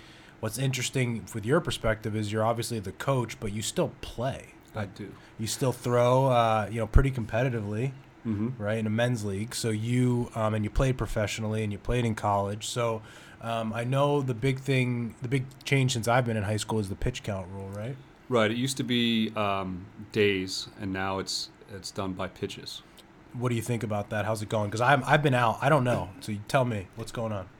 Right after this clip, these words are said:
Speaker 2: Basically, what the rule did is it, it condensed everything, uh, or I should say expanded everything by a day, where before you might have needed two days. Now, basically, if you throw the same amount of innings,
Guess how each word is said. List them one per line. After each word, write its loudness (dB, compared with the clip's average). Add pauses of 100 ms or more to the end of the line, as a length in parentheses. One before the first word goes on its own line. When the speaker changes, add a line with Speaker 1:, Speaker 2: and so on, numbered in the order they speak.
(120)
Speaker 2:
Basically, 6
what 2
the -2
rule 2
did 6
is 4
it, 0
it 0 (260)
condensed 2
everything, 0 (200)
uh, -2
or 2
I 0
should -6
say 0
expanded 2
everything -2
by 0
a -4
day, -4
where 0
before -2
you 4
might 2
have -4
needed -2
two -2
days. 4
Now, 2
basically, 0
if -2
you -4 (140)
throw 2
the -2
same 0
amount -2
of -6
innings, -6